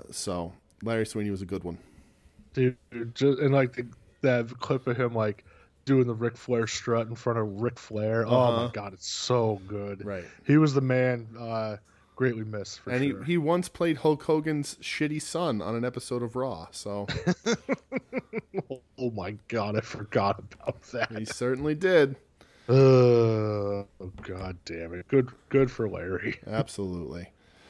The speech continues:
Speaker 1: All right, pal. Let's get into wrestling. We got a little bit more than usual to talk about this week. And no, I'm not talking about A E W Dark because, uh, my promise of two weeks ago to get back to that has thankfully been, uh, expunged because I can watch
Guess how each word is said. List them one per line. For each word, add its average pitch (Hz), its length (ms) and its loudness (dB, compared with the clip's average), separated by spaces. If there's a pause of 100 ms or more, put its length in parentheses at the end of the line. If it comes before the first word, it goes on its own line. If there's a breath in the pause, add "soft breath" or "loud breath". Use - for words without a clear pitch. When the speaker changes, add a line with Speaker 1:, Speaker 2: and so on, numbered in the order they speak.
(320 soft breath)
Speaker 1:
All 143 160 6
right, 113 180 4
pal. 104 440 -2 (320)
Let's 147 180 2
get 147 140 2
into 123 200 2
wrestling. 104 600 -4 (180)
We 113 100 -2
got 120 100 2
a 120 40 2
little 135 160 6
bit 123 140 0
more 117 220 0
than 110 120 -2
usual 107 340 -4
to 95 60 -16
talk 101 300 -4
about 92 220 -6
this - 200 -10
week. 101 280 -6
And 107 160 -4
no, 143 220 2
I'm 135 120 -2
not 120 240 -4
talking 123 380 -6
about 117 260 -4
A 117 60 -4
E 123 180 -4
W 123 300 -2
Dark 139 480 -4
because, 101 560 -4 (100)
uh, 95 200 -2
my 104 180 -4
promise 113 400 -6
of 113 100 -10
two 123 140 -4
weeks 123 220 -4
ago 127 140 -2
to 127 60 -2
get 120 140 -4
back 147 240 -2
to 113 80 -8
that 123 200 -2
has 117 160 -4
thankfully 117 540 -4
been, 104 460 -6 (260)
uh, 98 240 -8
expunged 101 600 -6
because 95 320 -10
I 92 140 -10
can 98 200 -10
watch 95 440 -12